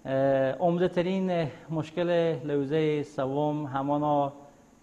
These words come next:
مشکلات تنفس به خصوص در جریان خواب که نزد شخص ایجاد می‌شه که اگر این تداوی نشه، به زودی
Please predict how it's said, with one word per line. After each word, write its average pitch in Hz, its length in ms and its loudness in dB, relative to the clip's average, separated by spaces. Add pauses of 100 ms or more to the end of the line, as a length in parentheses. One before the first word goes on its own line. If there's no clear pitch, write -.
(1800)
مشکلات 143 600 0
تنفس 147 920 -4
به 139 160 -4
خصوص 151 440 -6
در 120 140 -6
جریان 117 420 -4
خواب 147 400 -2
که 131 60 -6
نزد 131 260 -4
شخص 135 340 -4
ایجاد 110 280 -4
می‌شه 110 320 -14
که 156 120 6
اگر 175 240 4
این 175 260 -2 (540)
تداوی 143 400 2
نشه، 156 500 0 (140)
به 139 80 -2
زودی 135 580 -2